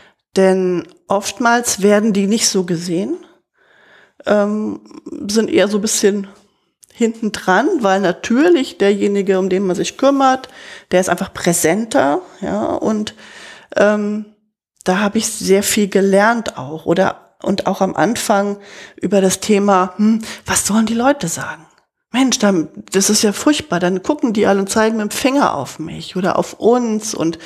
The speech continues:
also diese, diese, diese Dinge, die ich jetzt meinen, meinen, äh, Kundinnen vermittel,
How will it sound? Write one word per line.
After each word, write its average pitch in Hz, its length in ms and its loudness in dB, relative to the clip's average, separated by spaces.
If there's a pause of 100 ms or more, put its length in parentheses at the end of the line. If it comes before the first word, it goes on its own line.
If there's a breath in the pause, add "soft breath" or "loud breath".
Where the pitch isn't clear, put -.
(320 loud breath)
also 208 200 2
diese, 214 440 2 (720 loud breath)
diese, 208 340 0
diese 226 420 0
Dinge, 254 280 2
die 233 80 2
ich 208 180 -2
jetzt 233 340 0
meinen, 190 440 0
meinen, 180 420 -2
äh, 170 240 -2
Kundinnen 220 560 0
vermittel, 208 580 -2